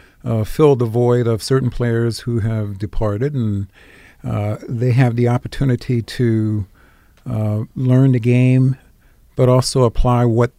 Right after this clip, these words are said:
they've learned early on, as opposed to, you know, just sort of sitting on the bench for a number of years before, you know, they, they get the call up.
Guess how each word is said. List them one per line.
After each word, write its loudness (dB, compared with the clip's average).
they've 0
learned 2
early 2
on, 2
as -2
opposed -2
to, 0
you -2
know, 0
just -8
sort 0
of 0
sitting 2
on 2
the 0
bench 0
for -2
a -2
number 2
of -4
years 2
before, -2
you -2
know, 0
they, -2
they -2
get -2
the -8
call -2
up. -2